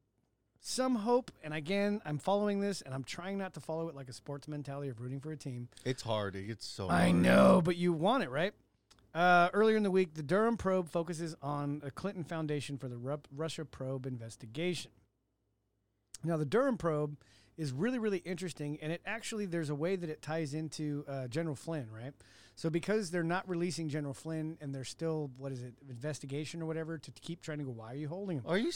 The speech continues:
Speaker 1: Why are you
Speaker 2: serious?
Speaker 1: holding him? Why are you holding him?" Right? The judge is still trying to hold it up.
Speaker 2: I thought they, I thought that would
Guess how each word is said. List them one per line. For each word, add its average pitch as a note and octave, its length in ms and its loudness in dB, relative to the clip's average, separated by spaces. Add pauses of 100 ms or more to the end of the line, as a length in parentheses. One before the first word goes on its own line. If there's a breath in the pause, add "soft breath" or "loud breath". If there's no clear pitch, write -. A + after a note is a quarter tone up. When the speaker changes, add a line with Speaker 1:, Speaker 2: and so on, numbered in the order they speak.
(160)
Speaker 1:
Why E3+ 140 6
are F3 40 6
you F#3 100 6
Speaker 2:
serious? F#3+ 100 4
Speaker 1:
holding G3 300 2
him? A2+ 200 -8
Why B2 180 -2
are D#3+ 60 -2
you F#3 140 -2
holding G3+ 280 -2
him?" B2+ 60 -6
Right? C#3+ 100 -6
The D3 80 -2
judge E3+ 280 0
is D3 60 -4
still F#3 180 -4
trying D#3 220 -4
to C3+ 60 -4
hold A#2+ 200 -8
it B2+ 60 -6
up. F#3+ 180 2
Speaker 2:
I E3+ 80 6
thought G3+ 200 6
they, F#3 100 4 (100)
I F3 80 4
thought F3+ 320 4
that F3+ 140 2
would E3 180 -4